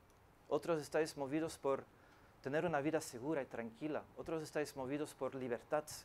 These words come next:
y explorar el mundo. Otros estáis movidos por armonía, por, por tener una buena familia, un buen círculo de amigos. Cada uno de vosotros tenéis otras prioridades,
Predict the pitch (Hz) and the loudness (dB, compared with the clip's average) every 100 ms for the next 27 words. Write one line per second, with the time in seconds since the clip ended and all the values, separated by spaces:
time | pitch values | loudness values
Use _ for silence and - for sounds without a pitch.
0 | - 120 107 - - - - - 123 135 | -10 -10 -10 -12 -20 -14 -12 -2 4 6
1 | 143 135 131 165 135 120 139 127 147 139 | 6 2 -2 -4 -4 -6 -8 -2 0 0
2 | 135 123 135 143 - 131 120 117 110 135 | -2 -4 -4 -6 -2 0 0 -2 -4 -4
3 | 160 117 117 113 - - - - 123 - | -4 -4 -6 -10 -14 -20 -20 -8 -6 -4
4 | 123 135 139 131 127 135 - 113 131 143 | -2 0 0 0 0 -2 -4 -4 -2 -2
5 | 123 117 110 131 131 131 127 123 113 123 | -2 -2 -4 -6 -6 -8 -4 0 0 -2
6 | 147 110 - - - - - - - - | -4 -6 -10 -16 -18 -20 -20 -20 -20 -20
7 | - - - - - - - 170 165 151 | -20 -20 -20 -20 -20 -12 6 10 10 8
8 | 151 160 175 151 156 165 147 151 151 147 | 2 2 4 4 2 -4 -6 -2 -2 -2
9 | 151 139 - 139 131 123 113 98 98 - | -6 -6 -4 0 0 2 2 0 -4 -8
10 | - | -10